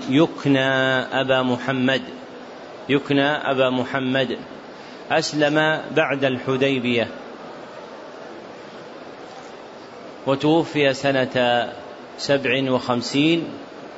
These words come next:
وقيل ثمان وخمسين، وقيل تسع وخمسين، فتوفي في النصف الثاني من الخمسينيات الهجرية الأولى.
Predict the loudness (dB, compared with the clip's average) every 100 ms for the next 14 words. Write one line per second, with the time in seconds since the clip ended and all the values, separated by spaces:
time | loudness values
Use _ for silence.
0 | -16 -16 -16 -16 -4 0 2 2 4 4
1 | 4 4 4 4 4 4 2 0 -2 0
2 | 2 2 0 -4 -10 -10 -2 0 2 2
3 | 2 0 -2 -2 0 2 0 -2 -2 0
4 | 0 0 2 2 2 -4 -12 -14 -16 -16
5 | -16 -16 -16 -16 -4 -2 2 2 2 2
6 | 2 4 4 2 -4 -14 -16 -16 -16 -16
7 | -16 -2 2 4 2 0 2 2 2 -2
8 | -10 -14 -14 -14 -4 -4 0 2 4 4
9 | 2 2 2 2 0 -4 -4 -2 -2 0
10 | 2 4 4 4 2 0 2 4 4 2
11 | 0 2 4 4 2